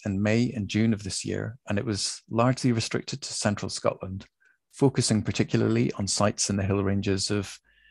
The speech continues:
the Trossachs and the Ochils, but opportunistically taking in other sites as these became available to us.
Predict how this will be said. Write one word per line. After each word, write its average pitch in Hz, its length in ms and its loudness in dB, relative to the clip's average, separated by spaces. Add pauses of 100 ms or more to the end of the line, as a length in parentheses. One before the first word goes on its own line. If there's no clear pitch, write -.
(380)
the 101 220 4 (100)
Trossachs - 460 2
and 110 100 4
the 110 80 4
Ochils, 104 460 0 (280)
but 92 220 4
opportunistically - 760 2
taking 104 360 0
in 101 180 0 (100)
other 98 120 4
sites - 440 2
as 107 100 -6
these 104 180 -2
became 98 320 -2
available 95 400 0
to - 180 -4
us. - 320 -8